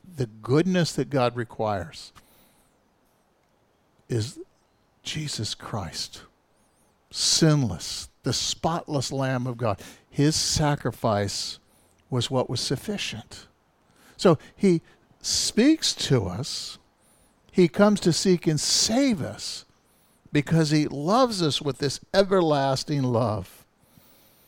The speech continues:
Now, this not only was the divine revelation, but it was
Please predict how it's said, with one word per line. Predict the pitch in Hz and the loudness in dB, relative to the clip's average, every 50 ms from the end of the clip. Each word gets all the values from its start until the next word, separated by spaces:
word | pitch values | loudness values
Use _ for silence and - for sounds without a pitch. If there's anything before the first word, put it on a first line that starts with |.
| _ _ _ - | _ _ _ -2
Now, | 160 147 131 120 - - - - - _ _ _ _ - | 0 2 2 0 -2 -10 -20 -20 -20 _ _ _ _ 6
this | - 185 165 - | 6 6 6 8
not | 190 160 147 143 135 | 4 4 6 6 8
only | 139 143 156 156 147 139 131 | 8 6 6 6 4 4 4
was | 120 120 117 113 | 4 2 0 0
the | - 131 127 | 0 -2 0
divine | 117 127 117 110 135 135 135 131 123 | 2 2 0 2 2 2 4 2 2
revelation, | 117 120 110 104 110 107 104 120 151 196 208 - - 151 131 139 | 2 2 2 2 0 0 0 2 2 2 2 0 -2 -4 -4 -2
but | 135 147 151 | 0 2 2
it | 170 175 | 2 4
was | 190 185 175 - - | 2 2 2 0 -4